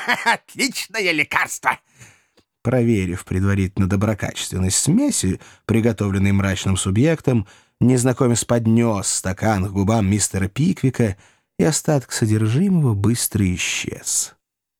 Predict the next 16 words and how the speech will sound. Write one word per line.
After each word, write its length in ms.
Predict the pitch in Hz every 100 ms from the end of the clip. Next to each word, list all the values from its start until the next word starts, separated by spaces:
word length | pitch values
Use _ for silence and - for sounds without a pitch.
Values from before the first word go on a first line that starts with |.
| _ _ _ _
Наступила 540 | 156 170 - 185 240 220
короткая 460 | 220 220 - 202
пауза. 600 | 180 143 131 127 127 135 - _ _ _ _ _ _ _ _ _ -
Грог 400 | 135 147 143 120
сделал 560 | 110 104 104 92 92 107
свое 340 | - 87 90
дело. 540 | 95 90 87 92 101 - _ _ _ _ _
Добродушная 760 | 120 123 131 127 127 120 117 110
физиономия 600 | 98 98 107 107 101 98
мистера 460 | 98 90 - 95 90
Пиквика 560 | 139 156 135 117 107
быстро 580 | 95 143 190 - - 127
обрела 380 | 113 113 117 113
свойственное 1000 | - - 92 110 147 - - 139 120 95
ей 420 | 90 92 87 85 - _ _ _
выражение. 1000 | 90 92 87 90 80 73 - 64 64 -